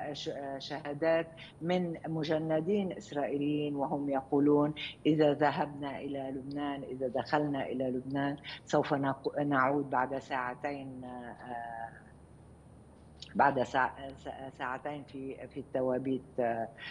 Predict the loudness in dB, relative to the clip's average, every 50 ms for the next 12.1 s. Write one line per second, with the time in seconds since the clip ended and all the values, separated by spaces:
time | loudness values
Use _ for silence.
0 | -12 -14 -10 -4 0 2 2 4 4 4 4 4 4 2 0 0 0 0 0 -2
1 | -2 -2 0 0 0 0 -2 -2 -4 -4 -4 -2 2 6 6 6 6 6 4 2
2 | 0 -2 -4 -8 -12 -20 -20 -20 -14 -8 -6 -4 -4 -4 -4 -4 -4 -2 -2 -4
3 | -2 -2 -4 -4 -2 -2 0 0 0 0 -2 -4 -6 -6 -6 -6 -6 -6 -4 -4
4 | -4 -4 -4 -4 -2 -2 -2 0 0 0 0 0 -2 -2 -2 0 0 -2 -2 -2
5 | -4 -2 0 0 0 0 -2 -6 -4 0 0 2 4 4 2 2 2 0 0 0
6 | 0 0 0 0 2 2 4 4 4 4 6 6 6 6 4 4 2 0 0 0
7 | 0 0 0 -2 -4 -6 -10 -10 -10 -4 0 2 4 4 6 6 6 6 4 4
8 | 2 4 4 4 4 2 2 0 -2 -6 -10 -14 -18 -20 -16 -8 -2 0 2 2
9 | 2 0 0 2 2 2 4 4 2 2 2 2 0 0 2 2 0 2 2 4
10 | 4 4 4 4 2 0 0 0 -2 -4 -6 -4 -4 -6 -6 -6 -10 -16 -10 -6
11 | -6 -4 -4 -4 -4 -4 -4 -4 -4 -4 -6 -4 -4 -6 -6 -6 -6 -6 -6 -6
12 | -6 -8